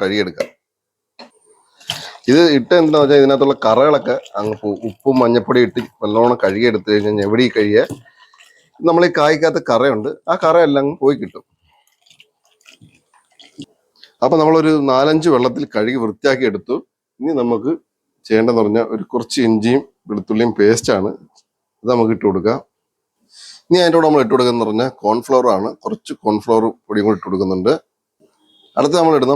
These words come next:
മൈദാപ്പൊടിയാണ്, കുറച്ച് മൈദാപ്പൊടിയും കൂടി ഇട്ട് കൊടുക്കുന്നുണ്ട്. ഇനി നമുക്ക് ഒരു സ്പൂണോളം മുളക് പൊടി ചേർത്ത് കൊടുക്കാം. ഒന്നോ നിങ്ങൾക്ക് എരിവിനനുസരിച്ച് ഇട്ട് കൊടുത്താൽ മതി. ഇനി ഒരു അര ടീസ്പൂണോളം മഞ്ഞൾപ്പൊടി. അടുത്ത് നമ്മൾ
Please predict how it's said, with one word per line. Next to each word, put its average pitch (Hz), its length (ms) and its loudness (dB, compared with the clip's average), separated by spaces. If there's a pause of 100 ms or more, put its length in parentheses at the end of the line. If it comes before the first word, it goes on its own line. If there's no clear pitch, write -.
മൈദാപ്പൊടിയാണ്, 113 640 0 (100)
കുറച്ച് 107 320 -8
മൈദാപ്പൊടിയും 113 480 -2
കൂടി 107 120 -2
ഇട്ട് - 100 -14
കൊടുക്കുന്നുണ്ട്. 95 460 -2 (1040)
ഇനി 147 120 2 (100)
നമുക്ക് 123 240 0 (640)
ഒരു 131 140 -2
സ്പൂണോളം 135 420 2 (120)
മുളക് 107 220 2
പൊടി 120 120 4 (140)
ചേർത്ത് 92 200 -2
കൊടുക്കാം. 95 220 -2 (140)
ഒന്നോ 110 200 -2 (400)
നിങ്ങൾക്ക് 127 280 0 (240)
എരിവിനനുസരിച്ച് 131 640 0
ഇട്ട് - 140 -12
കൊടുത്താൽ 110 320 -2
മതി. 92 180 -8 (1300)
ഇനി 180 180 0
ഒരു 170 140 4
അര 143 80 2 (140)
ടീസ്പൂണോളം 127 500 -2
മഞ്ഞൾപ്പൊടി. 107 500 -2 (2000)
അടുത്ത് 147 200 0
നമ്മൾ 160 140 4